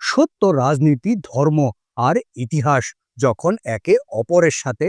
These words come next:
সংঘর্ষে জড়ায়, তখন জন্ম নেয় অন্ধকার বাস্তবতার। দু হাজার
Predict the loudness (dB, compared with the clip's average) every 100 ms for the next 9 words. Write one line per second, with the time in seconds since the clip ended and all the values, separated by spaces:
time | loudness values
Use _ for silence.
0 | -4 -6 -4 0 2 0 -2 0 2 2
1 | 0 _ _ -4 -4 0 -2 -2 -6 _
2 | -2 2 2 0 -2 -2 -6 -8 -8 -4
3 | -6 -2 -2 -2 -4 -6 -6 -2 0 0
4 | 0 0 -2 -6 _ _ _ 2 2 4
5 | 2 2